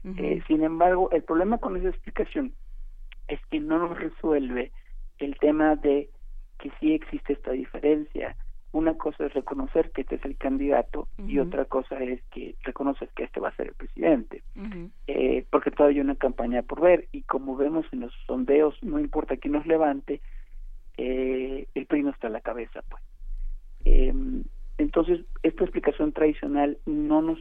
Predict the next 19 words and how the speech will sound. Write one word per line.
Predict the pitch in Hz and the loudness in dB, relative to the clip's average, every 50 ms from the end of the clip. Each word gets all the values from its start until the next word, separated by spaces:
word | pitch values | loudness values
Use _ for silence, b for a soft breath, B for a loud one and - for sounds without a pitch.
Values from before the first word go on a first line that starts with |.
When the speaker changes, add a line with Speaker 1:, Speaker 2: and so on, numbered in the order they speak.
| - - | -6 -10
Speaker 2:
acaba | - - - 139 135 135 | -8 0 2 4 4 2
por | 131 - - 135 135 | 2 -4 -8 -8 -8
resolver | 127 - - 127 127 123 120 | -8 -8 -6 -4 -2 -2 0
la | 123 120 117 | 0 0 -2
pregunta. | - - 120 - 139 135 139 131 - 135 - - - | -2 -4 -4 -2 0 0 0 0 -2 -4 -6 -6 -8
Sin | - 175 185 | -6 -4 -2
embargo, | 185 185 165 147 135 143 143 - | 0 2 4 4 4 4 2 -2
creo | 139 135 123 | -2 -4 -4
que | - 131 | -4 -4
otras | - 135 135 139 | -2 -2 -2 -2
explicaciones | 139 131 - - - - 131 131 - - 127 127 127 127 - | -4 -6 -6 -8 -6 -6 -6 -6 -4 -4 -2 -2 -2 -2 -2
sí, | - 131 - - - - - - - | -4 -4 -4 -4 -4 -6 -6 -4 -4
me, | - - 135 127 127 127 - - | -2 0 0 2 2 0 0 0
me | 135 131 131 | 0 2 4
aventuro | 127 127 127 123 120 - 135 139 143 | 4 4 2 0 0 0 2 6 6
a | 131 123 | 6 6
darles | 127 117 120 120 123 - - | 4 2 0 -2 -6 -8 -4
una, | - 196 196 170 127 113 B B B B B B B B - | -2 -2 0 0 0 -2 B B B B B B B B -6
que | - 139 131 135 | 0 4 4 4